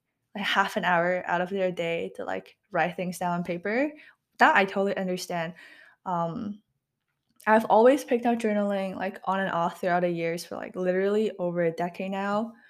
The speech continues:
I have so many physical journals just, like, scattered in different places. Um, but now I stick to my five-minute gratitude journal.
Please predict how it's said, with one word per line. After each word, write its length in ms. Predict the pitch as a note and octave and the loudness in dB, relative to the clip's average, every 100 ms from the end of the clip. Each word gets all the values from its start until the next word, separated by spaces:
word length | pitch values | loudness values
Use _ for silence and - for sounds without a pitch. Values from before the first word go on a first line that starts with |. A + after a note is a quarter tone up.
| _ - | _ -6
I 80 | F#3+ | -4
have 180 | F#3+ F3+ | -4 -6
so 360 | - F#3 F3 | -4 -2 -2
many 280 | F#3 F#3 G3 | -2 -4 -6
physical 440 | G#3 F#3 F3+ F#3 | -6 -8 -6 -8
journals 600 | F3+ E3+ E3+ F3 F3 F#3 B3+ | -6 -6 -4 -4 -6 -8 -14
just, 260 | A3+ F#3 | -14 -10
like, 220 | G#3 G#3 A3+ _ _ _ - | -6 -6 -8 _ _ _ -16
scattered 640 | - - F#3 F3+ G3+ A3 | -10 2 4 4 2 0
in 120 | G#3 | -2
different 300 | G3 F#3+ G3 | -2 -4 -6
places. 520 | G3 F#3 F#3 F#3+ G3 - - - - - - _ - | -4 -4 -2 -4 -6 -10 -20 -20 -20 -20 -20 _ -6
Um, 380 | G3 F#3+ F#3+ G3+ | -2 0 0 2
but 360 | F#3+ F#3 E3+ - _ _ - | 4 4 2 -6 _ _ -4
now 400 | G3+ G3 A#3 C4+ | 0 4 4 4
I 260 | G3+ F#3+ G3 - _ _ | 4 2 0 -8 _ _
stick 400 | - - G3 G3 | -12 -4 -2 -2
to 140 | - G#3 | -2 0
my 180 | G3 | 0
five-minute 760 | F#3 - F3 E3+ F3+ F#3+ F#3 F3+ | -2 -4 0 0 0 -2 -2 -2
gratitude 420 | F3 D#3+ F3 G#3+ | -2 -2 0 -2
journal. 500 | G#3+ G#3+ A3+ B3+ B3 | 0 0 0 0 -4